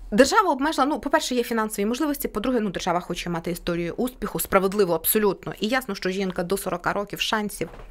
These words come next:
значно більше. Чи сурогатна, чи не сурогатна, як би там не було.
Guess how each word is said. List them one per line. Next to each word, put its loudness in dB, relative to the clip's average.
значно 2
більше. -4
Чи 2
сурогатна, 4
чи -6
не 0
сурогатна, 0
як 2
би -4
там -4
не -6
було. -8